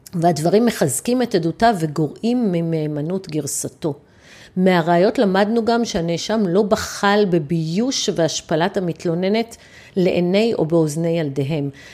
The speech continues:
וכוונתי לדברי הביקורת על מידת אדיד-, אדיקותה הדתית של המתלוננת. Mm-hmm. בסיכום ביניים, תוך אימוץ מלא של עדות המתלוננת כמהימנה, מצאתי כי הוכח לפניי מעבר לספק סביר,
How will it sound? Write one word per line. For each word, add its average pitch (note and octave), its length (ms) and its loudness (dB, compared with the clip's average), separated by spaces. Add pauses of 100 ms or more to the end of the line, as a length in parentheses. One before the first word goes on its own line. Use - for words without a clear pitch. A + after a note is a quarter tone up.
וכוונתי E3+ 680 0
לדברי E3+ 420 2
הביקורת A3 540 0
על D#3+ 80 2
מידת E3 480 -2
אדיד-, D#3+ 260 -2 (120)
אדיקותה F#3 580 0
הדתית G3 480 -2
של F3 180 -2
המתלוננת. E3+ 840 -2
Mm-hmm. F3+ 320 -14 (420)
בסיכום A3+ 680 0
ביניים, C#3+ 500 0 (120)
תוך B3 320 0
אימוץ C4 540 2
מלא G#3 360 4
של F#3+ 340 0
עדות G#3 360 -2
המתלוננת E3+ 840 -2
כמהימנה, F3 680 0 (400)
מצאתי A#3 540 0
כי - 120 -2
הוכח - 540 0
לפניי C#4 440 0
מעבר B3 680 2
לספק F#3+ 580 -2
סביר, D3 480 -4